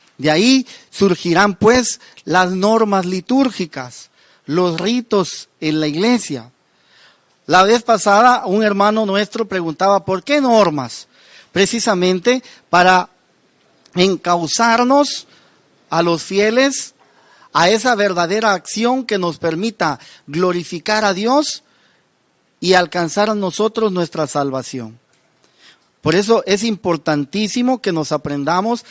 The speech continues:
la doble mis-, la doble dimensión de la liturgia, ¿ya?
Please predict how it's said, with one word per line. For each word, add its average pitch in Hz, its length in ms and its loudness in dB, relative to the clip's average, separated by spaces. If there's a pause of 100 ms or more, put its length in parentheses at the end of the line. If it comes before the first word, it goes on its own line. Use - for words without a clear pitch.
(160)
la 151 260 0
doble 202 400 0
mis-, 156 380 -8
la 147 240 -2
doble 196 300 0
dimensión 165 760 -2 (280)
de 139 140 -6
la 143 120 -4
liturgia, 147 640 -8 (540)
¿ya? 165 220 -6